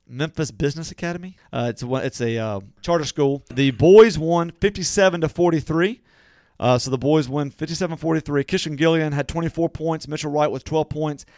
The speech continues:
and Darius Naylor with eleven points. And the girls, uh, also played, uh, M B A, and the girls were also able to win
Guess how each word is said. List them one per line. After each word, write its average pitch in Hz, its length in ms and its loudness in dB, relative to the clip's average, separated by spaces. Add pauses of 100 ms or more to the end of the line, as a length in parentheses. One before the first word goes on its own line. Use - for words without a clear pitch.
(220)
and 127 200 -6
Darius 151 420 2
Naylor 147 240 2
with 131 160 0
eleven 151 320 -2
points. 104 480 -10 (460)
And 131 140 -2
the 135 80 0
girls, 170 600 2
uh, 139 140 4
also 170 400 2
played, 131 440 2
uh, 139 140 -2
M 135 160 -6
B 113 180 0
A, 113 220 -4 (120)
and 127 120 -4
the 135 80 -2
girls 160 320 4
were 143 80 -2
also 156 500 2
able 135 240 0
to 127 120 -6
win 127 340 -6